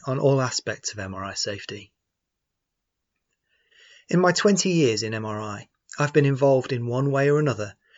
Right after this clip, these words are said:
in the training of I don't know how many students, and the situation was one that I'm sure many of you listening to this will be familiar with.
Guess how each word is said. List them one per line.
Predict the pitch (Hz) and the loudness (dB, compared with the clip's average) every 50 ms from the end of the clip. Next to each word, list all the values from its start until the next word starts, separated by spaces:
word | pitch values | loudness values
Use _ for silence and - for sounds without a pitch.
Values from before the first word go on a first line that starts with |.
| - - _ | -20 -20 _
in | - 160 156 | 0 2 2
the | 151 | 4
training | 143 - - 160 151 151 151 147 147 | 2 2 0 0 0 0 0 0 0
of | 147 147 143 - - _ _ _ _ _ _ _ _ _ _ - - | 0 -2 -4 -6 -12 _ _ _ _ _ _ _ _ _ _ -6 -4
I | 151 104 | -4 -2
don't | 107 113 107 117 | -2 -2 -4 -4
know | 113 113 120 | -4 -2 -2
how | 113 - 160 180 | 0 0 2 4
many | 202 185 117 107 - | 2 2 2 0 -4
students, | - - 113 104 98 104 101 - - - - _ _ _ _ _ - - - - _ _ | -6 -8 -8 -10 -10 -10 -14 -16 -18 -20 -20 _ _ _ _ _ -20 -20 -20 -20 _ _
and | - 196 202 | -2 0 2
the | 196 | 2
situation | - - 214 208 - 214 185 170 165 170 - - 113 104 104 101 - _ _ _ _ _ | 2 2 0 2 4 6 6 6 6 4 2 0 -4 -4 -8 -10 -14 _ _ _ _ _
was | - 139 123 | -2 -2 0
one | 127 135 135 131 | 0 0 2 2
that | 131 127 | 2 2
I'm | 131 135 131 | 2 2 2
sure | - - 143 131 123 | 2 0 0 0 0
many | 123 123 123 127 127 123 | 0 0 0 0 0 -2
of | 120 | 0
you | 127 123 123 | 0 0 0
listening | 117 107 - - 110 107 | 0 -2 -4 -8 -10 -12
to | - - 113 | -12 -12 -10
this | 110 - - - | -10 -10 -8 -10
will | 107 | -10
be | 104 104 | -12 -12
familiar | - - 110 107 107 107 107 107 | -12 -12 -12 -12 -10 -10 -10 -10
with. | 107 107 110 | -10 -12 -14